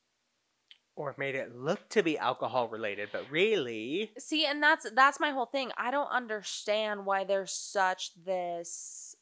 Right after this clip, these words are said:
Speaker 2: you know, it's not like these three men who are investigating this and, like, finding these weird connections or finding even, like, in these cases, like, these where, where it's just not consistent at all with a drowning.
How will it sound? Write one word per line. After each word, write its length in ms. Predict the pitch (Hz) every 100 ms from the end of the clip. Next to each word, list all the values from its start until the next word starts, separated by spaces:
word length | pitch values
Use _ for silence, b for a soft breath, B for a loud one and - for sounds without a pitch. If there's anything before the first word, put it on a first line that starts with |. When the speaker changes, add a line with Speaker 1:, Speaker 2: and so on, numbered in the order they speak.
| _
Speaker 2:
you 160 | 190 208
know, 160 | 196
it's 180 | 147 -
not 220 | 247 240 247
like 300 | 247 - - - 190
these 300 | 185 208 -
three 320 | - 220 202
men 400 | 196 190 185 175
who 160 | 185
are 160 | 185 180
investigating 680 | 175 160 175 165 170 170 165
this 200 | 170 -
and, 80 |
like, 160 | 170 170
finding 360 | - 175 175 175
these 180 | 175 175
weird 260 | 175 165
connections 540 | - 170 165 - 175 175
or 260 | - 214 208
finding 400 | 262 320 330 269 b b b -
even, 240 | 262 277
like, 180 | 262 254
in 140 | 208
these 180 | 214 190
cases, 480 | - 214 208 208 185
like, 160 | 190 190 _ _ - -
these 240 | 190 185
where, 180 | 185 180
where 140 | 196 202
it's 120 | -
just 180 | 208 196
not 340 | 190 190 -
consistent 580 | 220 196 214 208 190 175
at 120 | 180
all 200 | - 175
with 140 | 165 170
a 60 |
drowning. 400 | 165 160 - -